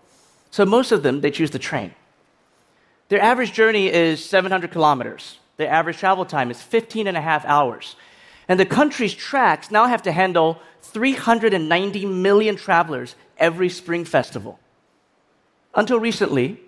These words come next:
migrant workers would have to queue for long hours, sometimes days, just to buy tickets, often only to be fleeced by scalpers. And they still had to deal with near stampede conditions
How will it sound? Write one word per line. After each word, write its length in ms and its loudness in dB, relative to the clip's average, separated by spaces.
migrant 300 2
workers 320 2
would 100 0
have 100 2
to 80 -8
queue 300 -4
for 140 -6
long 320 0
hours, 440 0
sometimes 500 0
days, 440 2
just 320 -4
to 60 -8
buy 340 2
tickets, 640 -10
often 380 2
only 320 2
to 140 -4
be 160 0
fleeced 760 -4
by 280 2
scalpers. 680 -6
And 100 -4
they 80 2
still 460 0
had 220 0
to 80 -4
deal 340 -2
with 160 -2
near 160 2
stampede 680 -2
conditions 640 -2